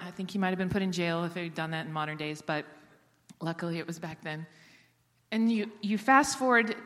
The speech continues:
t-, and he reinstates the Levites in their posts. And it says specifically he went, he got the singers, the musicians, and he reinstated them in their posts. So you fast forward to today, and we have the same scenario. We essentially have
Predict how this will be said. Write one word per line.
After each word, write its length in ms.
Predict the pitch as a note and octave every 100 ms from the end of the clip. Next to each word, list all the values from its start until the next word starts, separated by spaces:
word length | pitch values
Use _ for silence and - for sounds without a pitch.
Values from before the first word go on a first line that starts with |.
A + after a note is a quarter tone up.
| -
t-, 200 | G#3 G#3+
and 120 | A3
he 240 | C4 A#3 B3
reinstates 840 | A#3 C4 C4 G#3+ - C4 B3+ -
the 80 | A3
Levites 480 | A3 G#3 G3 F#3+ F#3+
in 40 |
their 120 | F#3+
posts. 500 | F#3 G#3+ G3 - -
And 100 | E3+
it 100 | F3+
says 300 | - G3+ E3
specifically 540 | - F#3 - F#3 F3 E3
he 140 | F3
went, 300 | D#3+ G3+ G3+
he 100 | F#3
got 240 | F3+ D#3+
the 60 | -
singers, 520 | - A#3 A#3 A#3 G#3+
the 80 | E3+
musicians, 760 | E3+ E3+ G#3 A3 A3+ G#3+ G#3+ - - - - - _ -
and 100 | F3
he 120 | F3+ F#3
reinstated 880 | F#3 G#3+ C4+ C4 B3 A#3+ G#3+ G3+ F#3
them 180 | F#3 F#3
in 160 | G#3
their 120 | G3+ F#3+
posts. 580 | - F#3 D3 - - - _ _ _ _ _ - -
So 120 | -
you 140 | A#3+
fast 320 | A#3 C4 C4+ -
forward 220 | B3 A3+
to 100 | A3
today, 500 | G#3 G3 B3 A3+ A3 - - - -
and 80 |
we 120 | G3+ A3
have 260 | G#3 G#3+
the 80 | G#3
same 400 | - A3 G#3 G#3+
scenario. 640 | G#3 G#3+ F#3+ F3 E3 C#3+ F3 - _ _ _ -
We 140 | G#3
essentially 640 | G#3 - A#3+ A#3+ - A#3 A3
have 440 | G3+ F#3 F3+ -